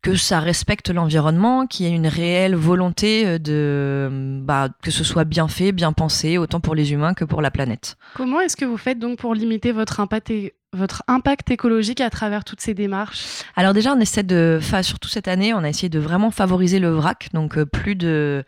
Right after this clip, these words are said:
Speaker 1: bon, déjà, on n'a jamais eu de plastique, euh, à la, à la coopérative, mais en, en plus de ça, on essaie, euh, voilà, de favoriser le vrac, qu'il n'y ait plus de sachets en papier qui soient tout le temps utilisés pour prendre les légumes, aussi bien que les, le riz, les pâtes. Donc, euh,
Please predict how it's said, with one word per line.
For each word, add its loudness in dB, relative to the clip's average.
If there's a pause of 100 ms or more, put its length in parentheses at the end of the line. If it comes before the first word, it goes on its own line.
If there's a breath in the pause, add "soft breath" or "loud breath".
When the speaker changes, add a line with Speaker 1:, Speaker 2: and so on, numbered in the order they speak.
(380 loud breath)
Speaker 1:
bon, -4
déjà, 2
on 2
n'a 2
jamais 2
eu -4
de -6
plastique, -6
euh, 0
à -2
la, -6 (100)
à -4
la -2
coopérative, 0
mais 4
en, 2
en 0
plus 0
de -2
ça, 2
on 0
essaie, 0
euh, 2
voilà, 0
de -4
favoriser 0
le 2
vrac, 0
qu'il -8
n'y -2
ait -14
plus -4
de -2
sachets 0
en -2
papier -2
qui -8
soient -4
tout -8
le -14
temps 0
utilisés 0
pour -2
prendre -2 (500 loud breath)
les 2
légumes, 2
aussi -2
bien 2
que -4
les, 2
le 2
riz, 0
les 0
pâtes. -2
Donc, -4
euh, 0